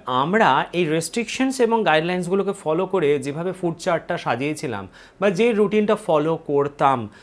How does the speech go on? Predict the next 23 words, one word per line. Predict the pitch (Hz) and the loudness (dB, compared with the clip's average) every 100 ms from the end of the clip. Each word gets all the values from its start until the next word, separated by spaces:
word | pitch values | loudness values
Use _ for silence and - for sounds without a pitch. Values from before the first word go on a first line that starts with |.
| - | -20
সেটা | - 226 220 180 | -2 2 6 6
আপনাদের | 175 160 | 4 -4
সামনে | - 151 143 | -4 -6 -6
উপস্থাপন | 127 139 165 175 180 | -6 -6 -6 -6 -2
করি, | 208 | -2
তাহলে | 220 180 196 | -2 -2 2
আপনাদের | 165 151 165 180 | 2 0 -4 -4
সেটা | 151 135 156 | -4 -6 -6
ছকে | - 214 208 | -2 0 0
নিতে | 120 104 175 | -4 -4 -6
সুবিধে | 180 131 101 90 | -6 -6 -6 -8
হবে। | 85 - - - - | -10 -8 -6 -8 -2
প্রথমেই | 190 208 262 302 | 0 2 0 0
সকালবেলা | - 226 208 214 220 240 - | 0 -2 4 2 2 -2 -4
ঘুম | 175 180 | -4 -4
থেকে | 180 196 190 | -4 -4 -4
উঠে | 143 131 143 214 | -4 -4 -4 -4
ব্রেস্ট | 170 139 - 110 | 0 -2 -2 -8
মিল্ক | 85 - - - | -10 -10 -8 0
অথবা | 165 240 247 | 0 2 2
আপনার | 208 - 180 | 2 2 -6
বাচ্চা | 151 135 - 156 | -2 -4 -4 -6
যদি | 139 123 160 262 | -4 -4 -4 -4